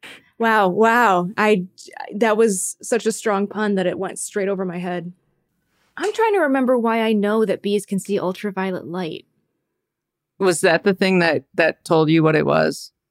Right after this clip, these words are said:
Speaker 1: No,
Speaker 2: Did I
Speaker 1: I,
Speaker 2: give
Speaker 1: at
Speaker 2: you
Speaker 1: first
Speaker 2: too
Speaker 1: I
Speaker 2: much?
Speaker 1: thought dragonfly, and then I was like, "Nah, I think this is bees."
Speaker 2: Hmm.
Speaker 1: You did not give me too much. I just know animal stuff.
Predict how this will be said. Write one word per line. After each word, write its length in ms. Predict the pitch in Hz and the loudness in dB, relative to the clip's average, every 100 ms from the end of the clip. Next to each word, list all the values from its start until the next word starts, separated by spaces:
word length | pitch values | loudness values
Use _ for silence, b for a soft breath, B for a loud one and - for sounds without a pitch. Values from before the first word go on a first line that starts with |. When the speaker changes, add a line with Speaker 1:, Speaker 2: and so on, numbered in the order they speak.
| _ _ _ _ | _ _ _ _
Speaker 1:
No, 360 | 262 294 285 269 | 0 2 2 4
Speaker 2:
Did 80 | 160 | 4
I 100 | 269 | 4
Speaker 1:
I, 40 | |
Speaker 2:
give 100 | 262 | 4
Speaker 1:
at 60 | 311 | 4
Speaker 2:
you 60 | 311 | 4
Speaker 1:
first 200 | 330 - | 2 4
Speaker 2:
too 60 | |
Speaker 1:
I 40 | 311 | 2
Speaker 2:
much? 80 | 311 | 2
Speaker 1:
thought 220 | 285 - - - | 0 -2 -8 -2
dragonfly, 760 | 247 233 226 226 214 202 202 | 2 2 2 2 0 2 0
and 120 | 202 | 0
then 120 | 202 | 0
I 80 | 196 | 0
was 140 | 190 196 | -2 -2
like, 200 | 185 - | -6 -6
"Nah, 160 | 190 | -12
I 60 | 180 | -12
think 220 | - 220 | -6 -6
this 140 | 202 165 | -4 -10
is 100 | 175 | -10
bees." 520 | 196 175 - - - _ _ _ - | -8 -8 -8 -12 -18 _ _ _ -14
Speaker 2:
Hmm. 200 | 156 - - _ _ _ _ _ _ _ | -14 -14 -18 _ _ _ _ _ _ _
Speaker 1:
You 100 | 202 | -8
did 100 | 185 | -4
not 200 | 208 202 | -4 -2
give 120 | 202 | 0
me 100 | 190 | -2
too 160 | 180 202 | -2 -2
much. 280 | 190 185 - | -2 -2 -6
I 80 | 202 | -6
just 200 | 190 190 | -6 -4
know 200 | 208 202 | -4 -2
animal 340 | 196 190 170 | -2 -4 -6
stuff. 520 | 165 - - - - | -10 -12 -12 -14 -20